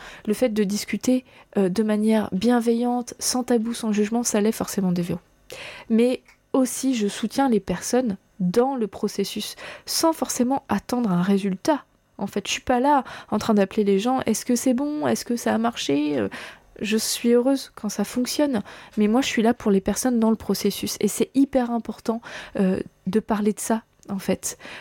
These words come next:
de, de se donner le droit de discuter de ce qui se passe, que ce soit avec un psychologue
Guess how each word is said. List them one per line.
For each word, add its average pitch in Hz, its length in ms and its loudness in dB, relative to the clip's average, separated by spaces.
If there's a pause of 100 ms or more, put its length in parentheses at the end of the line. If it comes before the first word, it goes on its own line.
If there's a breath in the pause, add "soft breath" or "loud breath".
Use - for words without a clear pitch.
(120)
de, 196 240 2
de 175 260 2
se - 160 -2
donner 240 380 2
le 202 80 4
droit 202 380 2 (500 loud breath)
de 254 440 2
discuter 208 800 0 (300)
de 233 100 4
ce - 100 0
qui 214 120 -2
se - 80 -8
passe, - 280 -4
que 233 120 -2
ce 226 100 0
soit 214 180 0
avec 175 220 0
un 170 80 0
psychologue 240 600 0